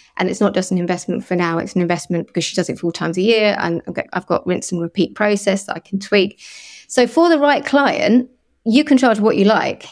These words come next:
And also remember, people are buying your years of experience. C E O thinking is not, like, how much do people wanna pay, but it's actually, what, what is my service worth? And, and for someone who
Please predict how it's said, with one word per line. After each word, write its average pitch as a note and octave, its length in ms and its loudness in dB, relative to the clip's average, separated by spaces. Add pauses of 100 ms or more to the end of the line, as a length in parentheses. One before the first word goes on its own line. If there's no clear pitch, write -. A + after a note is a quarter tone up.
And A#3+ 100 2
also F#3 300 2
remember, G3 420 2 (220)
people G3 200 2
are F#3 40 2
buying F#3 360 0
your F3+ 120 -4
years F3+ 160 0
of F3 80 -2
experience. - 520 -4 (460)
C D4 220 4
E C#4 40 4
O B3+ 120 2
thinking B3 340 2
is G#3 160 0
not, C4 300 2
like, A#3 320 0 (360)
how B3+ 140 0
much A#3+ 160 0
do A#3+ 60 -10
people G#3+ 240 -8
wanna G3 160 -4
pay, G3 380 -2
but F3 120 -10
it's - 140 -8
actually, G#3 680 -4 (540)
what, A3 400 0
what E4 240 0
is - 140 -4
my C#4+ 400 -2
service B3 380 -4
worth? G3 400 0 (200)
And, A3+ 200 2
and A3 160 0
for A3 200 -10
someone B3 420 2
who A3 400 -6